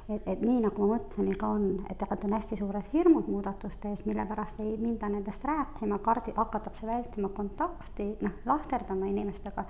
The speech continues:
sest enam inimesed hakkavad tundma hirmu ja hakkavadki vastu panema või siis selline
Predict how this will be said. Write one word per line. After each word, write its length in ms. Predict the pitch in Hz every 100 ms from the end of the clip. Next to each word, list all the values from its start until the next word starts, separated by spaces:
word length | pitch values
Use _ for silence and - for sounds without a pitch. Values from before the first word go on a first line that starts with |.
| -
sest 240 | - - 226
enam 220 | 240 214
inimesed 320 | 226 202 -
hakkavad 300 | 208 - 208
tundma 300 | 240 233 226 214
hirmu 540 | 330 359 320 277 277 - - -
ja 240 | - 226 294
hakkavadki 480 | - 214 208 202
vastu 320 | 196 - - 185
panema 460 | 190 196 202 202
või 160 | 196 214
siis 320 | - 214 -
selline 400 | - 208 214 208